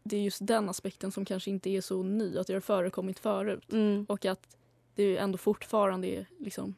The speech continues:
Speaker 1: i en diskussion att, "Ah, det är så sjukt att det händer", men samtidigt så, ja,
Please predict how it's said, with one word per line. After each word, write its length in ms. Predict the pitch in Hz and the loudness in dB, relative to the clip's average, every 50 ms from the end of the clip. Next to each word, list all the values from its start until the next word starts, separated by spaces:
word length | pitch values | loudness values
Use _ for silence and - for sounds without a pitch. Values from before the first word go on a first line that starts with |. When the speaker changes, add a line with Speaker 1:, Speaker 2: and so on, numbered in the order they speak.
| - | -6
Speaker 1:
i 80 | - 202 | -2 0
en 80 | 202 196 | 0 0
diskussion 500 | 190 - - 196 196 - 208 202 190 190 | 0 -2 -4 -6 -2 0 0 0 0 -2
att, 120 | 196 - | -4 -4
"Ah, 360 | - 233 254 254 254 247 254 233 | -4 -4 -4 -4 -4 -6 -6 -6
det 80 | 220 226 | -6 -6
är 20 | |
så 140 | - 240 226 | -4 -6 -4
sjukt 280 | - 240 226 220 - | 0 0 -2 0 -2
att 80 | 220 214 | -4 -4
det 60 | 214 214 | -2 -2
händer", 460 | 214 208 208 208 208 208 208 202 202 | -2 0 0 0 0 -2 -2 0 0
men 140 | 196 202 196 | 0 0 2
samtidigt 560 | - 202 196 185 - - 202 202 190 190 - | 2 2 0 0 0 -2 -2 0 0 -2 -2
så, 260 | - 196 190 190 190 _ _ _ _ _ _ - | -2 -2 -2 -4 -6 _ _ _ _ _ _ -2
ja, 180 | 220 202 185 | -2 -2 -2